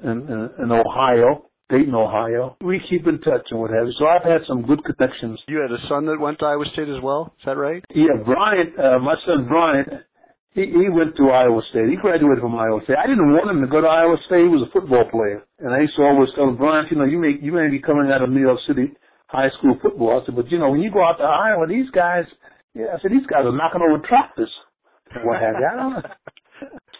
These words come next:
Speaker 1: No, Dad, I wanna do it just like you did. Brian, it's, it's, it's a different world, son. It's, I, I played basketball. I didn't play football. But he went up to Iowa State. Matter of fact, I, I spoke to the coach at Iowa State. He said, "Hey,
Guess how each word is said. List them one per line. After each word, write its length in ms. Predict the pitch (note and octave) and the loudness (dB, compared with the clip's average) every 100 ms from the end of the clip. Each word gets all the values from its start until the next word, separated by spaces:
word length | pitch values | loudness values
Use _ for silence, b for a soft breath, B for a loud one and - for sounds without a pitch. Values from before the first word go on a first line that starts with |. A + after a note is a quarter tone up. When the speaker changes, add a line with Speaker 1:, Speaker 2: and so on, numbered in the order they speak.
| - | -2
Speaker 1:
No, 280 | E3 G#3 | 2 4
Dad, 300 | F#3+ - F#3 | 2 0 2
I 80 | F3+ | 4
wanna 240 | F#3 F3+ D3+ | 4 0 4
do 160 | D#3+ | 4
it 80 | C#3 | 4
just 160 | F3 F#3 | 0 0
like 160 | E3 | 0
you 80 | E3+ | 0
did. 320 | C#3+ B2+ A#2+ | 0 0 0
Brian, 400 | A2+ D#3 F#3 B2 - - D3 | -2 0 0 -2 -8 -14 -10
it's, 100 | - | -8
it's, 160 | C#4 A#2+ | -6 -4
it's 160 | A2+ | -2
a 160 | G#2 G2+ | -2 -2
different 320 | C#3 D#3+ F3 - | -2 -2 -6 -2
world, 340 | D3+ F#3+ F3+ - | 2 4 4 0
son. 160 | B2+ A#2+ | -4 -4
It's, 160 | C#3+ - | -4 -4
I, 160 | C#3+ D3+ | -8 0
I 160 | E3+ F#3 | 0 0
played 320 | - D3 C#3 | 2 2 2
basketball. 480 | D3+ G3 G3 C3 A#2+ | 2 0 0 -2 0
I 80 | D3 | 2
didn't 140 | F3+ | 0
play 160 | G#3+ A3 - | -2 -4 -4
football. 480 | C3 A#2 G#2+ G#2+ _ | -6 -4 -6 -6 _
But 140 | D3 | -2
he 20 | |
went 220 | G#3 A3+ A#3 | 0 0 -2
up 80 | |
to 80 | A#3 | -2
Iowa 320 | A3 A3+ A#3 - | 0 2 0 -2
State. 340 | - C#3+ D#3 E3 | -2 0 0 -2
Matter 220 | E3 F3 | -6 -4
of 80 | D#3+ | -2
fact, 260 | D#3 C#3+ - | 0 0 0
I, 100 | D3 | 0
I 0 | C#3+ - | -2 -2
spoke 240 | B3 B3+ | 0 0
to 80 | - | -2
the 160 | C#3+ - | -4 -4
coach 320 | - F#3 C3 | 2 2 4
at 80 | B2+ | 2
Iowa 240 | B2 A#2 - | 4 2 -2
State. 240 | - A#2+ | -4 0
He 80 | C#3 | 0
said, 140 | D#3 D#3 | 0 0
"Hey, 240 | D#3+ E3+ | 0 -2